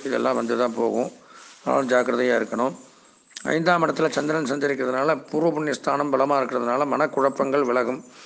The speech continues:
வாரிசுகள் மூலமாக நன்மைகள் ஏற்படும், குழந்தைகள் மூலமாக மகிழ்ச்சிகள் ஏற்படும். ஒன்பதாம் இடத்துல ராகு சஞ்சரிக்கிறதுனால எதிர்பாராத தனவரவு, புதிய முயற்சிகள் கைகூடும், பொருளாதாரத்துல முன்னேற்றம்,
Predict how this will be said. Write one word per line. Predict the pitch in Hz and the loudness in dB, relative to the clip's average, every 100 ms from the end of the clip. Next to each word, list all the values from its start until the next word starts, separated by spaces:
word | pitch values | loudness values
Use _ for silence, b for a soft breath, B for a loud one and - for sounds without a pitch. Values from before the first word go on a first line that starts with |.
| B B - | B B -2
வாரிசுகள் | 131 156 143 151 139 131 | 2 2 2 2 2 2
மூலமாக | 131 127 131 | 2 2 2
நன்மைகள் | 131 131 143 135 123 | 0 0 0 2 0
ஏற்படும், | 120 120 135 | 0 0 0
குழந்தைகள் | 117 127 135 135 123 | 0 0 0 0 0
மூலமாக | 120 117 120 131 | 0 2 0 0
மகிழ்ச்சிகள் | 117 131 - 135 120 110 | 0 -2 -2 -2 -2 -2
ஏற்படும். | 107 104 135 - B B B B B B _ _ _ - - | -4 -6 -6 -10 B B B B B B _ _ _ -18 -4
ஒன்பதாம் | 147 170 175 170 | 2 4 6 4
இடத்துல | 160 156 147 | 4 4 6
ராகு | 143 165 | 6 4
சஞ்சரிக்கிறதுனால | 139 147 143 131 131 131 147 | 0 0 -2 -2 -2 0 2
எதிர்பாராத | 139 143 147 143 143 147 139 | 2 2 4 4 4 2 0
தனவரவு, | 123 147 139 127 135 143 - B B B | 0 2 4 4 2 0 -2 B B B
புதிய | - 156 185 165 | -2 2 4 4
முயற்சிகள் | 151 151 151 147 131 | 2 0 0 0 0
கைகூடும், | 139 131 131 139 143 | 0 2 2 0 0
பொருளாதாரத்துல | 123 151 156 143 143 135 143 | 2 4 4 4 2 2 2
முன்னேற்றம், | 127 131 135 123 135 | 2 2 0 0 -2